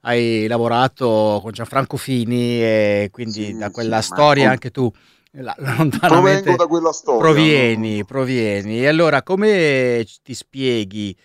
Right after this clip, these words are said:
Speaker 1: che, ehm, dopo gli arresti, dopo tutto quello che è successo in Liguria, il centrodestra abbia potuto ancora affermarsi? E come ti spieghi che, nonostante tutto quello che stiamo raccontando in questi mesi,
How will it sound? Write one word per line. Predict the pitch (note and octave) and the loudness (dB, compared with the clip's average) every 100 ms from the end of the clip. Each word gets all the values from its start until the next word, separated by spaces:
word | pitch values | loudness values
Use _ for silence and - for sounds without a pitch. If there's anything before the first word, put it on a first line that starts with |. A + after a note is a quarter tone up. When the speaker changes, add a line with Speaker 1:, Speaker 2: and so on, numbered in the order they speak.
| _ _ | _ _
Speaker 1:
che, | D3 C#3+ A#2 - _ _ _ _ | -2 0 0 -4 _ _ _ _
ehm, | A#2 G#2+ G2+ G2 F#2 F#2+ F#2+ F#2+ F#2+ G2 G2 F#2 F2+ F2+ F#2+ F#2+ | -10 -8 -6 -8 -10 -12 -16 -18 -18 -18 -18 -18 -20 -20 -20 -4
dopo | C3 C#3 - D3+ C3 A#2 A2+ | 2 2 0 0 2 0 0
gli | A2+ | 0
arresti, | B2+ A#2+ G2+ F#2 G#2+ A2+ - - F#2+ F#2+ F#2+ | 0 0 -4 -2 0 -2 -4 -12 -14 -10 -8
dopo | B2+ C3 C3 | -8 -8 -10
tutto | E3+ F3 | -10 -10
quello | F3+ F3 D3 | -2 0 0
che | C3+ | -4
è | |
successo | - A2+ C3 - B2 | -12 -14 -14 -14 -16
in | |
Liguria, | A2+ G#2+ B2+ C3+ C3 A2 F2+ _ _ _ | -14 -6 -2 2 2 2 0 _ _ _
il | C#3 B2 | -16 -8
centrodestra | D#3 C#3 C#3+ B2 B2 B2 - B2 A#2 G#2+ F#2+ F2+ F2 E2+ | -6 -4 -4 0 0 0 -4 -2 2 2 2 -2 -6 -12
abbia | A2 A2 | -10 -10
potuto | G#2+ A2 B2 - A#2 | -10 -14 -18 -10 -8
ancora | G#2+ - C#3+ D3 D#3 B2 | -8 -12 -4 0 2 0
affermarsi? | - A#2+ A2+ A#2+ C3+ F3 E3+ - F#3+ G3+ - _ - | -2 -8 -6 -2 2 2 0 -6 -2 -4 -6 _ -16
E | |
come | A#2+ B3+ A3+ | -4 0 0
ti | C#3 | 0
spieghi | - E3 F3 A3 G#3+ C#3+ | -6 2 4 4 2 -2
che, | E3+ F#3 B2 | 0 2 2
nonostante | C3 B2+ - G3+ D3+ | 0 -4 -2 -2 -2
tutto | - C3+ - C#3 A#2+ | -8 -14 -6 -2 -2
quello | G#2 A#2 A2 | 0 -4 -2
che | A#2 | -4
stiamo | G#2+ B2 A#2 G#2+ | -6 -4 -4 0
raccontando | A2 - G#2 F#2 F3 A3 | 0 -2 -6 0 2 2
in | G#2+ | -2
questi | G2+ G2 F2 | -6 -16 -16
mesi, | F#2 D#3+ B2 E2 | -6 -6 -6 -10